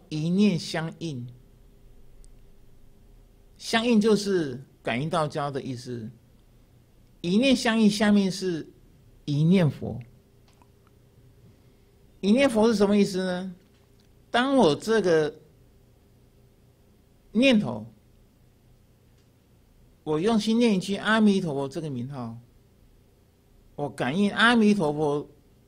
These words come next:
的功德来，我当下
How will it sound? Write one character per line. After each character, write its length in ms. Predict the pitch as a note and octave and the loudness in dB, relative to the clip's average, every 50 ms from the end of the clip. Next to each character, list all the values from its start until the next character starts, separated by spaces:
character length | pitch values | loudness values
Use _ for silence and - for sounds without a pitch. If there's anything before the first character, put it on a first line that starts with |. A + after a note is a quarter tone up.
| _ - | _ -12
的 100 | - C3+ | -12 -10
功 260 | G#2 - F3 F3 E3+ | -8 -8 -6 -6 -6
德 100 | D#3 C3+ B2 | -6 -6 -8
来， 240 | A2+ G#2 G2+ G2+ G#2 _ _ _ _ _ _ _ - - _ _ _ _ _ _ _ | -10 -12 -12 -14 -16 _ _ _ _ _ _ _ -20 -20 _ _ _ _ _ _ _
我 180 | - D3 C#3+ C#3 | -6 -4 -4 -4
当 380 | C#3 - - G#3 A3+ B3 C#4 C#4 | -2 0 0 0 0 0 -2 -4
下 520 | - - - - C#4 A3+ E3 A#2 G#2 - | -6 -8 -6 -4 -4 -4 -4 -6 -8 -12